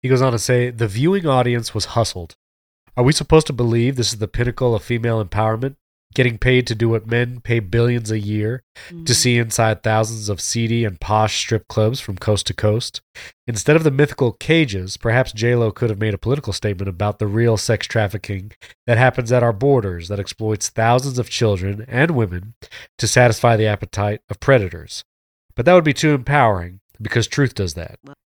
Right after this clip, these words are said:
Speaker 1: Clearly, the halftime show wasn't about principles, just leftist politics. Funny how in this Me Too era, entertainers seem to vie to be as naked and as sexual as possible,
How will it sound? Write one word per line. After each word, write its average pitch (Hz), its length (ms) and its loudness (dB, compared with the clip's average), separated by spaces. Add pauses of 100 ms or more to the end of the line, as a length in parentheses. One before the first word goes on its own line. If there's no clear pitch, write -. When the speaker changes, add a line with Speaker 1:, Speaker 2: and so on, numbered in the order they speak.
(140)
Speaker 1:
Clearly, 165 380 4
the 123 120 2
halftime 123 500 0
show 110 200 -2
wasn't 107 260 -2
about 101 220 -2
principles, - 800 -6 (140)
just 127 180 2
leftist 113 340 0
politics. - 680 -8 (220)
Funny 165 240 4
how 127 220 4
in 117 80 -2
this 110 180 -4
Me 151 260 0
Too 151 340 0
era, 90 440 -8 (300)
entertainers 127 800 2
seem 120 280 -2
to 110 120 -4
vie 113 500 2 (640)
to 123 100 -2
be 117 160 4
as 98 120 2
naked 131 380 2
and 113 160 -2
as 104 140 0
sexual 135 460 2
as 131 100 0
possible, 87 560 -6